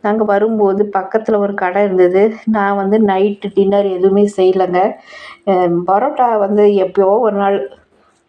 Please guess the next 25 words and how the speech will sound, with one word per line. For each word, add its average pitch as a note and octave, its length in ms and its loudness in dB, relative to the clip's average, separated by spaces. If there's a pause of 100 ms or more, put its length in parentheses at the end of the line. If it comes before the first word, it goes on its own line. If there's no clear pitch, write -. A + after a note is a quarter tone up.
(180)
மாசத்துக்கு G3+ 640 -2
ஒரு G3 160 2
நாள் F#3 240 0
சாப்பிடுவோம். F#3+ 640 -2
அதனால F#3+ 400 -2
இந்த F#3 140 -2
பரோட்டா F#3+ 460 -2
இன்னைக்கு G3 340 0
என்னமோ G3+ 240 0
நல்லாவே F#3 460 -2
இல்ல. F3+ 200 2 (580)
ஒரு G3 180 0
ஒரு G#3 120 0
தடவை G3+ 300 0
பார்க்க G3 300 -2
நல்லா F#3 320 0
இருக்கும், F#3 320 -2
ஒரு F3+ 180 2
ஒரு, F#3 220 0 (500)
அவங்க F3+ 260 -2
செய்யற F#3+ 380 2 (180)
அர்ஜென்ட்ல G3+ 540 -2 (100)
எப்படியோ F3+ 300 0
செஞ்சு F#3+ 320 -2
கொடுத்துட்டாங்க. F3+ 580 -4